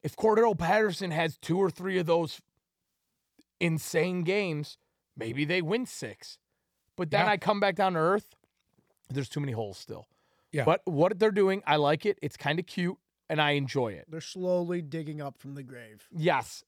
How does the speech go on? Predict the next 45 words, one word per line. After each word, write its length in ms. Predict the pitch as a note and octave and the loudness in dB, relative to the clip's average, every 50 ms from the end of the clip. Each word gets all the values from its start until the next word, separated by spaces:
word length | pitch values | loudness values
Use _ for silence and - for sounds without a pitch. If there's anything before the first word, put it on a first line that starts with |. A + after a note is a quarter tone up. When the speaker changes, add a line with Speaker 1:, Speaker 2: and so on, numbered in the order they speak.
| _ _ _ | _ _ _
Speaker 1:
And 260 | F#3 E3 E3 E3 E3 E3+ | 0 0 0 2 4 4
Speaker 2:
They 120 | A3 B3 | 4 4
Speaker 1:
they 100 | A#3+ A#3 | 4 2
Speaker 2:
need 100 | A3+ F3 | 2 2
to 80 | F#3+ F3 | 0 0
re-, 300 | D#3 E3+ E3 F3+ A3 G3+ | 2 2 2 2 2 2
improve 360 | F#3+ E3 - - F#3+ F3 C#3+ | 0 -2 0 0 0 0 2
their, 180 | D#3 C#3+ A#2+ - _ _ | 0 0 -2 -4 _ _
their 180 | G3+ F#3+ F#3 | 2 2 2
defense 560 | D#3+ A#2 E3 E3+ D#3+ - - D#3 D3 C3+ - - | 2 0 0 -2 -2 0 0 0 0 0 -2 -6
was 320 | C3 A#2+ G#2 F#2+ - - _ _ _ - | -8 -8 -8 -10 -12 -16 _ _ _ -2
Speaker 1:
atrocious. 640 | E3+ - - D#3+ D3 A#2+ G#2 - - - - - | -2 0 2 2 2 2 0 -4 -12 -16 -8 -2
Speaker 2:
they, 160 | E3 D#3+ D#3 - - | 0 0 0 0 -2
they're, 340 | D#3+ D3+ D#3 D3+ C3+ - F#3 - | 0 0 0 0 -2 -4 -6 -2
they're 360 | D#3 D#3 D3+ C#3+ C3+ C3+ C3+ C3 - _ _ _ _ _ | 0 0 2 0 0 -4 -6 -10 -16 _ _ _ _ _
right 240 | C3 D#3+ F#3 F#3 - | -2 0 0 0 2
there 160 | F#3 E3+ E3+ | 2 2 2
with 140 | D3+ D#3 D3 | 2 0 -2
the 40 | C#3 | -2
Lions. 300 | C3 D3 C3+ B2+ A#2+ A2 | 0 0 0 0 -2 -2
Speaker 1:
But 180 | F#3 E3 - | -4 -4 -4
you 80 | - G3 | -2 0
wanna 180 | F#3 G3 G#3 G#3 | 0 0 2 0
know 100 | G#3 F#3 | 2 2
what? 180 | F3 F#3+ F3+ | 2 2 2
They're 100 | - F#3 | 0 -2
doing 400 | D#3+ B2+ - D#3+ E3 D#3+ F3 F3 | -2 -2 0 0 2 2 0 -2
it 100 | E3+ - - | -2 -4 -4
the 80 | D#3 | -4
right 300 | C3 B2+ C3 B2 B2+ - | -2 -2 -2 -2 -2 -4
way. 280 | A#2+ G#2 F#2 D2+ C#2 - _ _ _ _ _ _ _ _ _ _ _ _ _ _ _ _ - | -8 -12 -12 -12 -14 -20 _ _ _ _ _ _ _ _ _ _ _ _ _ _ _ _ 0
Speaker 2:
I 120 | G#3+ B3 | 2 2
agree. 380 | C4 A3+ C#3 D3+ D#3 E3 E3+ - _ _ - | 2 2 2 0 0 0 0 -4 _ _ -2
I 120 | E3 F3+ G3 | 0 2 2
agree. 340 | G3 F3+ D3+ D#3+ D#3+ E3 E3 | 2 2 2 2 2 2 2
They're 180 | C#3+ E3+ F#3 | 2 2 2
rebuilding 540 | F3+ F3 G#3 G#3+ F3+ D#3+ G3 G3 F#3+ G3 F#3+ | 2 2 2 2 2 2 2 2 2 2 2
the 80 | F3+ E3+ | 2 2
right 260 | D3+ F3 F3 F#3 G3 | 4 2 2 2 0
way. 300 | F3 G3+ A#3 A#3+ F3 - _ _ | 0 0 0 0 0 -4 _ _
Speaker 1:
Yep. 180 | D#3+ D3+ D#3 - _ _ _ _ _ _ - | 0 0 0 0 _ _ _ _ _ _ 2
Speaker 2:
Listen, 340 | F3+ A#3 A3 - B3+ A3 F#3 | 2 2 4 4 4 4 4
they 140 | F3 F3+ | 4 2
started 400 | E3+ - - G3 G3+ A3 G#3+ G#3 | 2 2 2 2 4 4 4 4
over. 420 | F#3+ F#3+ G#3+ A3+ G3 C#3 A2 - | 4 4 4 4 2 0 -2 -4